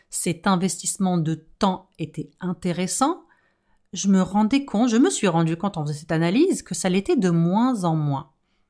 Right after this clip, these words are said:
Moi, ce que j'aimais le plus, en fait, ce, ouais, ce que j'aimais le plus vraiment, euh, dans les réseaux sociaux, c'était cette connexion avec toi. Donc, mon questionnement a été, « OK,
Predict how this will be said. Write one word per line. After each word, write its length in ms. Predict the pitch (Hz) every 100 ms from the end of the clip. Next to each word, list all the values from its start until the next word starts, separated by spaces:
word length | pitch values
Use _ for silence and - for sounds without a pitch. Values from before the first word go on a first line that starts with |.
| _ - -
Moi, 160 | 269 440
ce 80 |
que 80 | -
j'aimais 260 | 170 165 165
le 100 | 151
plus, 280 | - 254 185
en 40 |
fait, 120 | 180
ce, 100 | - 165 240
ouais, 180 | 359
ce 100 | -
que 80 | -
j'aimais 220 | 175 175
le 180 | 175 175
plus 560 | - - 285 302 - -
vraiment, 680 | 170 185 196 220 220 - _ _ _ _ 226
euh, 160 | 165
dans 140 | 147 147
les 120 | 151
réseaux 300 | 143 160 156
sociaux, 400 | 160 185 320 381 - -
c'était 220 | - 233 285
cette 180 | 247
connexion 640 | - 247 226 233 - 285 -
avec 280 | 185 156 165
toi. 300 | - 147 - - - -
Donc, 180 | 202
mon 120 | 214 196
questionnement 500 | 330 - 208 190 190
a 140 | 165
été, « 500 | 165 165 302 403 - _ _
OK, 160 | 247 247